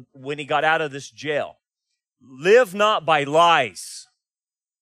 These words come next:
The simplest, the most accessible key to our liberation, our freedom,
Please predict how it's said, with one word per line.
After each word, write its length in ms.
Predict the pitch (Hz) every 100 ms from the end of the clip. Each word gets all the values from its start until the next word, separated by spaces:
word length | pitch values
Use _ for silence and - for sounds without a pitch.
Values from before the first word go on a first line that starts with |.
| _ _ _ _
The 80 | 165
simplest, 640 | - - 302 - 196 151
the 60 | 185
most 200 | 160 -
accessible 640 | 190 - - 285 - 240 262
key 220 | - 262
to 120 | 220
our 220 | 202 214 233
liberation, 540 | 240 220 233 214 135 -
our 140 | 208
freedom, 720 | - 277 311 339 233 101 -